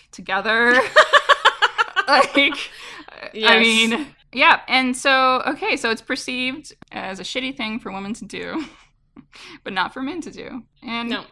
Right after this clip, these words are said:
Speaker 2: not even noticed. It's just not even noticed.
Speaker 1: Right. But why, why are people doing it? And we've talked about this, right? So, like, um, Jalapa Mazatec, it, people are doing it because it's part of their language, and it's, um, to, if we use it, we have two different words, right? So it's,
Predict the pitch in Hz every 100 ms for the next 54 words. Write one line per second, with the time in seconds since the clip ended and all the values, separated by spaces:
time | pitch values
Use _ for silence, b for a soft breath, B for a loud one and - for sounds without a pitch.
0 | - 214 233 247 254 214 185 - - -
1 | 320 330 381 381 381 370 247 233 190 71
2 | - - 247 233 214 233 285 269 - 247
3 | 254 294 349 311 - 226 240 220 196 196
4 | 170 220 269 339 381 220 202 190 185 -
5 | 190 196 - 190 185 185 190 190 185 -
6 | - - 196 196 220 196 202 214 202 180
7 | - - - _ B B B - 190 160
8 | _ - 185 208 233 233 190 226 269 262
9 | 202 202 208 - - 220 180 202 220 214
10 | 214 220 185 208 190 185 180 - - 185
11 | 185 185 190 190 - - - 208 196 _
12 | _ - - 180 175 180 180 247 208 214
13 | - 190 202 214 294 196 - 180 - -
14 | 180 - -